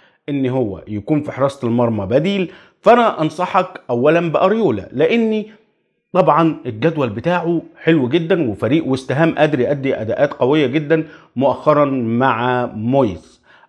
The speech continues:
او ممكن تروح تجيب لينو من فريق فولهام، بس انت ساعتها هتحتاج ان حد يبدل مع لينو في بعض الماتشات، لان الخمس ماتشات القادمين بالنسبه للينو في ثلاثه منهم يعتبروا سهلين واثنين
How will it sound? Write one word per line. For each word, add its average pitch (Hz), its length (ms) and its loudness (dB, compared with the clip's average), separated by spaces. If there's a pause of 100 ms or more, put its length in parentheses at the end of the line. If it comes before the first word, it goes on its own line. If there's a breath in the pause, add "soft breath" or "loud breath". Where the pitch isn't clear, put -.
او 269 100 10
ممكن 226 420 -2
تروح 156 220 -2
تجيب 120 640 -8 (120)
لينو 117 500 2
من 110 200 -4
فريق 107 400 -8
فولهام، 190 300 0
بس 165 200 -6
انت - 160 -10
ساعتها - 420 -4
هتحتاج 117 440 -2
ان 139 160 0
حد 160 280 -2
يبدل 147 520 2
مع 113 240 0
لينو 175 360 2 (340 loud breath)
في 131 180 2
بعض 120 480 2
الماتشات، 123 580 -2
لان 117 220 -2
الخمس 143 360 -2
ماتشات 151 320 -4
القادمين 131 500 0
بالنسبه 143 360 -2
للينو 170 280 0
في 202 180 -8
ثلاثه 226 340 -6
منهم 190 320 -2
يعتبروا 156 360 -2
سهلين 127 580 -2
واثنين 110 500 -4